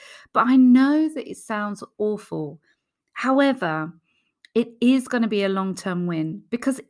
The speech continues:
either way, even if you didn't know, it would, your life would have been hell. But now you're actually becoming aware.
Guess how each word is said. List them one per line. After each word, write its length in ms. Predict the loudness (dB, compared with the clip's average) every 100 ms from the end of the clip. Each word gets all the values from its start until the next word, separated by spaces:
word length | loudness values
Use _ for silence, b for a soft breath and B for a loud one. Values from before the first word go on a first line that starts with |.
| -4
either 380 | 2 2 2
way, 500 | -2 -2 -4 -6 -10 _
even 300 | 0 2 2
if 120 | 2
you 80 | -2
didn't 400 | -4 -2 -2 -2
know, 320 | -4 -4 -6 -10 _ _ _ _ _ _ -20 0
it 100 | 2
would, 180 | 2 0
your 200 | 2 4
life 340 | 4 2 2
would 80 | -4
have 80 | 0
been 140 | 0
hell. 640 | -2 -2 0 2 2 -2 -10 B B B
But 140 | -2 2
now 340 | 4 4 2
you're 220 | 2 0
actually 300 | -2 -6 -6
becoming 420 | -6 -6 -6 -6
aware. 540 | -6 -4 -2 -2 -4